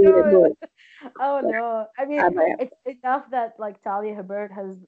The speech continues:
Speaker 2: has been one of the people who, like, actually helped me s-, keep writing. She just
Speaker 1: Mm-hmm.
Speaker 2: told me to, like, I, I was, uh, I think it was, uh, like, two months after Soft on Soft came out, I was feeling really self-conscious about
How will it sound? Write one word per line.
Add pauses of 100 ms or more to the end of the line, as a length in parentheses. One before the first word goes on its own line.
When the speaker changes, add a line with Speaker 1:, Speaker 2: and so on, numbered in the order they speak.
Speaker 2:
has
been
one
of
the
people
who,
like,
actually
helped
me (340)
s-, (180)
keep
writing.
She
just
Speaker 1:
Mm-hmm.
Speaker 2:
told
me
to,
like, (600)
I,
I
was, (280)
uh, (100)
I
think
it
was, (140)
uh,
like,
two
months
after
Soft
on
Soft
came
out,
I
was (120)
feeling
really
self-conscious
about